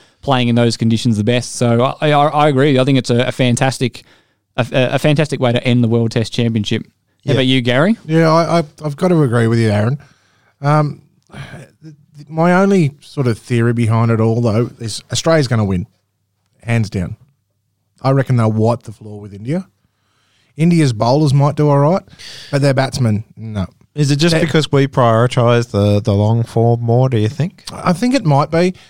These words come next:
Speaker 3: They spend a lot more time in their twenty and fifty over game. Um, though, when was the last time you saw someone that wasn't, oh, let's say it's Steve Smith, go to England – and do what he did?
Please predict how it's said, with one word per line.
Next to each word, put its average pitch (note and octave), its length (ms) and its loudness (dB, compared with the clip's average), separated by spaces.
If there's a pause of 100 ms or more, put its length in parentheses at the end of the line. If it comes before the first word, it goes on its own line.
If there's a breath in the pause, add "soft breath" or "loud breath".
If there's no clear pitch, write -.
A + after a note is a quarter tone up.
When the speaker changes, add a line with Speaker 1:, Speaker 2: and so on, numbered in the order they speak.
(220 soft breath)
Speaker 3:
They E3+ 140 0
spend E3+ 280 0
a C#3+ 40 2
lot C3 220 -2
more B2 220 0
time B2 340 0
in B2 140 0
their A2+ 240 0
twenty B2 420 -2
and A2+ 160 -2
fifty A#2 320 -2
over A2 160 0
game. A#2+ 380 0 (920)
Um, C3+ 440 0 (280)
though, C#3+ 520 -2 (160)
when D#3+ 180 2
was F#3+ 140 2
the E3+ 80 2
last C#3 280 2
time C3 220 0
you C3+ 100 2
saw B2 260 0
someone A#2+ 480 0
that A2+ 140 -2
wasn't, A2 460 -2 (1400)
oh, G2+ 220 -6
let's G#2+ 220 -6
say G#2 180 -2
it's - 140 -6
Steve A2 300 -2
Smith, A#2 420 -2 (340)
go B2 200 0
to C3+ 100 -2
England – A#2+ 500 0 (320)
and A2+ 180 -2
do A2+ 160 0
what G2+ 140 -4
he G2+ 80 -4
did? F#2 280 -4